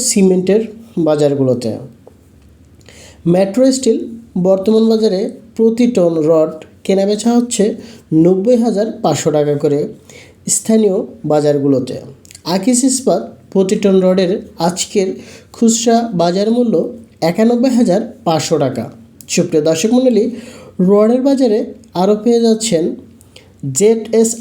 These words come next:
আর এম স্টিল, যা প্রতি টন রড নব্বই হাজার নয়শো টাকা দরে কেনা বেচা হচ্ছে। এলাকাভিত্তিক দাম কিছুটা পরিবর্তন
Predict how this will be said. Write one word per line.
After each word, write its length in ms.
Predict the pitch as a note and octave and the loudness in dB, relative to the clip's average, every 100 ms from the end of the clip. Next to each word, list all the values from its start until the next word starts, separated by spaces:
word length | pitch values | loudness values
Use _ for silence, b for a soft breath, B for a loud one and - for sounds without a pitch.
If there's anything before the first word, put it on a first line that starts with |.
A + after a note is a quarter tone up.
| F#3 | 0
আর 80 | G3+ A3 | 2 4
এম 80 | A3+ A3+ | 4 2
স্টিল, 240 | - E3 C#4 - D#3 D3+ | -2 -4 -4 -8 -4 0
যা 120 | D3+ - - - - | -2 -4 -16 -20 -2
প্রতি 320 | B3+ C4 C#4 C4 | -2 2 0 2
টন 160 | G#3 F3 | 0 2
রড 220 | E3 D#3+ - - F#3 E3+ | 0 0 -4 -8 0 2
নব্বই 320 | G3 G#3 C4 A#3+ | 2 0 0 2
হাজার 240 | G3 G3 C4 - E3+ E3+ | 0 0 -2 -6 0 2
নয়শো 260 | F#3 F#3+ B3 | 2 0 0
টাকা 140 | A#3+ A#3 | 2 2
দরে 220 | F#3+ G#3 C4 - - | 2 0 -4 -14 -2
কেনা 240 | F3+ D3 | 0 2
বেচা 200 | C3+ C3+ C3 | 0 0 0
হচ্ছে। 300 | B2+ - B2 A2 - - - B B B B B B - G#3+ | 0 -2 -2 -4 -6 -16 -20 B B B B B B -2 0
এলাকাভিত্তিক 640 | C4 C#4 C#4 C4+ - G3 F#3+ C#3+ | 2 2 2 0 0 -2 -2 -2
দাম 220 | E3+ E3+ F3+ - - | 0 0 -2 -4 0
কিছুটা 420 | C#4 C4 C4 B3 C4 - | 0 2 0 0 -2 -2
পরিবর্তন 640 | A#3 A3 G3+ G3 - A3 | 0 2 0 -6 0 0